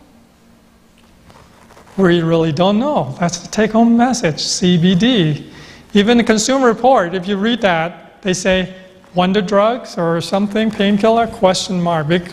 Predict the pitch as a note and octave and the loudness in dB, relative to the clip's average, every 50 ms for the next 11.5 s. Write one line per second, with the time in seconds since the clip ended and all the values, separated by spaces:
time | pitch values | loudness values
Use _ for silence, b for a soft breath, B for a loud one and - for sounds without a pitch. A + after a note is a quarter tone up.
0 | - - G3 F#3+ F#3 F#3+ - G#3 G#3 G3+ - - F#3+ E3+ E3 D#3+ D#3+ E3 F3+ E3+ | -4 0 0 0 0 -2 -2 -2 -2 -2 -4 -6 -6 -4 -4 -4 -6 -6 -6 -4
1 | E3+ F3 G3 G#3+ A3 A3 G#3 G3 F3 F#3 G#3 G#3 G3+ - F#3+ F#3+ F#3+ - F#3+ F#3 | -2 2 2 4 4 2 2 0 0 0 -2 -2 -2 -2 -2 -2 -2 -2 -2 -2
2 | F3+ F3+ F#3 F3+ F3+ F#3 F#3+ G3+ F#3+ G3+ G#3 F#3+ G3+ G3+ E3 D3+ D3 C#3+ B B | -2 0 0 0 -2 -2 0 0 0 0 0 -2 -4 -4 -4 -4 -4 -6 B B
3 | B B B B B B B B B B B _ _ _ _ - - - F#3 F3+ | B B B B B B B B B B B _ _ _ _ -20 -10 -4 -2 -2
4 | F3 D#3+ F3 E3+ E3+ E3 F3 G#3 A#3+ A3+ D#3+ - - - - - - - - - | 0 0 0 0 0 0 0 0 -2 -4 -6 -8 -12 -18 -20 -20 -20 -20 -20 -20
5 | - - _ _ _ _ _ _ _ _ - - - E3+ E3 F3 D#3+ F3 F#3 F3+ | -20 -20 _ _ _ _ _ _ _ _ -18 -6 -2 2 4 4 4 4 4 4
6 | F#3 F#3 F#3+ G3+ G#3 G#3+ F#3 - A3 B3 C4+ A3+ F3 C#3+ B2+ - - - - - | 4 4 4 4 2 0 0 0 0 0 0 0 -2 -4 -6 -8 -14 -20 -20 -20
7 | - _ _ _ _ _ b b b b b b b b b b b b _ _ | -20 _ _ _ _ _ b b b b b b b b b b b b _ _
8 | _ _ _ _ _ - F#3 G#3 B3+ - - B3 A#3+ A#3 A#3 A3 G#3+ G#3 F#3 E3 | _ _ _ _ _ 0 2 2 2 0 -2 -4 -2 -2 0 0 0 2 0 0
9 | D#3+ D#3+ D#3 F3+ F3 E3 E3+ - - G#3 F#3+ E3 F#3+ D#3 F3+ E3 C#3+ C3 - - | -2 -2 0 0 -2 -2 -4 -6 -6 -4 -2 -2 0 0 0 -2 -2 -4 -10 -14
10 | - - - - - - - - F3 G3 G#3+ A3 G#3+ C4 C4 A#3+ A3+ A3 G#3+ G3+ | -16 -16 -18 -18 -20 -12 -4 0 0 2 2 0 -2 -2 -2 0 0 0 2 2
11 | G3+ A3 A#3 G#3 E3+ C#3+ - - - | 2 4 2 2 0 -2 -6 -12 -18